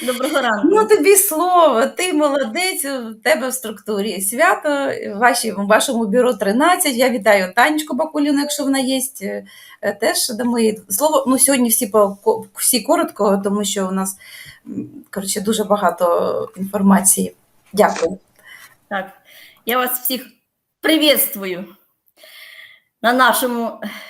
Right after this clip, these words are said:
Speaker 1: зібранні, на ранковій каві. Я хочу сказати за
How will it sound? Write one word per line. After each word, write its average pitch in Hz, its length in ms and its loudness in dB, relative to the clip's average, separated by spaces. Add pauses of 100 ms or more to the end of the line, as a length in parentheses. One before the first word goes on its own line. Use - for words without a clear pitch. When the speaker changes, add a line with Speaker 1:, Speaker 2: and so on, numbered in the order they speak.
Speaker 1:
зібранні, 233 680 -2 (180)
на 220 140 0
ранковій 220 460 0
каві. 320 420 0 (2250)
Я 262 140 0
хочу - 200 -6
сказати 269 560 -2
за 226 1000 4